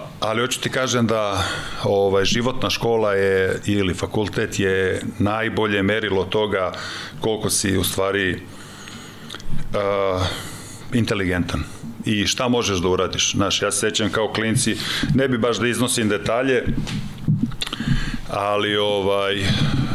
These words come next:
mnogo smo se mi, ovaj, e, onako ponašali malo,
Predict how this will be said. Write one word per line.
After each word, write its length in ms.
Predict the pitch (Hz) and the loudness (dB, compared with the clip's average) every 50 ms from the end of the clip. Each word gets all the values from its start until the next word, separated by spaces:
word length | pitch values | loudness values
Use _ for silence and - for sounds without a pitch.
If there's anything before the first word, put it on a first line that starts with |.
| - - - - - - - - | 0 0 0 -2 -2 -4 -2 0
mnogo 400 | 90 92 101 110 120 123 123 120 | 0 2 2 2 2 2 2 0
smo 220 | - - - 101 | 0 0 0 0
se 180 | 92 - - 98 | 2 2 2 2
mi, 280 | 101 101 104 101 95 92 | 2 2 2 2 2 2
ovaj, 640 | 90 90 90 87 85 82 90 90 87 87 85 85 | 4 4 4 2 2 2 2 2 2 2 2 2
e, 200 | - 50 50 50 50 50 50 50 50 50 50 50 - - - - - - - - - - - - - - - - - - - - - - - - - - - - - | 0 0 0 0 2 2 2 0 0 0 0 -2 -2 -4 -6 -8 -10 -12 -14 -14 -14 -12 -10 -10 -2 0 2 2 2 2 -2 -4 -8 -10 -10 -10 -10 -10 -8 -6 -4
onako 320 | - 101 107 110 - 113 | -2 -2 -2 -2 -2 -2
ponašali 600 | - 113 101 101 101 104 101 - 120 113 104 95 92 | -2 0 0 2 2 0 2 2 2 2 2 2 2
malo, 420 | 98 98 95 92 90 87 87 87 | 2 2 2 2 2 2 0 -2